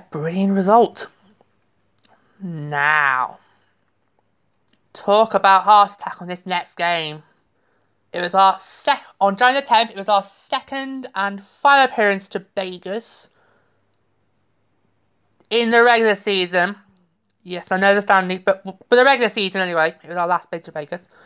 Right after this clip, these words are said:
We were in the stealth jerseys. Mm-hmm.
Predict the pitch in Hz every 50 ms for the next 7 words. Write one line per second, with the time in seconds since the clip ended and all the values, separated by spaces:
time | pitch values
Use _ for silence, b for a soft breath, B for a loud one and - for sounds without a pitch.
0 | b b b b b b b b b b b b b _ _ - 175 180 214 220
1 | 233 - - 214 220 226 254 285 285 - - - 311 320 349 440 453 - - -
2 | - 466 480 480 480 480 466 - 440 440 415 392 359 302 254 214 196 202 - _
3 | _ _ _ _ _ - 240 269 330 359 392 415 415 403 440 453 466 480 494 494
4 | 480 480 415 359 262 220 208 202 196